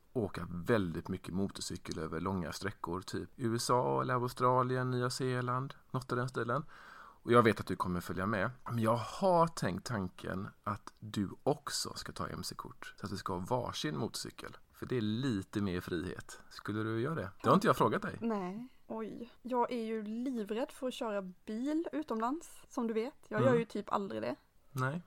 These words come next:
Speaker 2: Däremot så körde jag ju ganska mycket skoter i Thailand när vi bodde där. Och där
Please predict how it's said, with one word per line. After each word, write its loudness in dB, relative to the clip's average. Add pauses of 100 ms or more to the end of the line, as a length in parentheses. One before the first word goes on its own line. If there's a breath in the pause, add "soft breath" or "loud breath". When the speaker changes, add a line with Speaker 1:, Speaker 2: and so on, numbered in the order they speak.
(120)
Speaker 2:
Däremot 2
så -4
körde 0
jag 0
ju -2
ganska -4
mycket -4
skoter -10
i -6
Thailand -4
när -2
vi -2
bodde -6
där. -2
Och 2
där 10